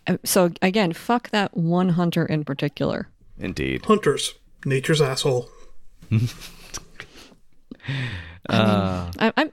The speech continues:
Speaker 1: I, I miss, I, I, I do miss the, the chimeras, though. I mean, they're fucked up as hell.
Speaker 3: Oh, yeah.
Speaker 1: I say
Speaker 3: I mean,
Speaker 1: this
Speaker 3: it's,
Speaker 1: every
Speaker 3: it
Speaker 1: time we bring them up, but
Speaker 2: Yep. Okay, yeah. If we're gonna talk about
Speaker 3: But
Speaker 2: the chimeras, just, I have
Speaker 3: yeah,
Speaker 2: to
Speaker 3: we
Speaker 2: say,
Speaker 3: have to this.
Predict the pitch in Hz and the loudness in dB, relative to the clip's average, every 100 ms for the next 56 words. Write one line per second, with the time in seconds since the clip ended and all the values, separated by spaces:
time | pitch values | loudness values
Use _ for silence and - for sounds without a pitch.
0 | - - 370 311 427 466 508 - 339 302 | -2 -2 0 -2 0 0 -2 -6 -6 -6
1 | 214 220 - 156 175 190 185 - - 139 | -8 -10 -10 -6 -2 0 -2 -8 -4 -6
2 | - - - 143 135 139 156 175 - 92 | -6 -10 -8 -6 -6 -4 -4 -6 -6 -6
3 | - 151 135 135 131 - - - - - | -6 -6 -4 -6 -8 -12 -16 -12 -12 -10
4 | - 120 - - 151 90 - _ - - | -6 -6 -6 -2 -2 -2 -6 _ -20 -20
5 | - - - - 190 175 139 127 147 247 | -20 -20 -20 0 6 6 6 2 4 4
6 | 226 - 226 240 247 240 247 233 226 226 | 4 4 4 4 4 6 6 6 6 6
7 | 214 240 196 - 160 - 104 107 - - | 6 6 4 2 -2 2 4 4 2 0
8 | 117 95 87 95 85 143 165 165 135 139 | 2 2 4 2 2 0 2 2 2 2
9 | 123 117 - - 107 104 98 85 - 98 | 4 4 2 0 2 4 2 0 -2 -2
10 | - - 107 113 139 131 156 160 156 - | -2 2 2 4 2 4 4 4 4 0
11 | 147 143 - | 0 0 0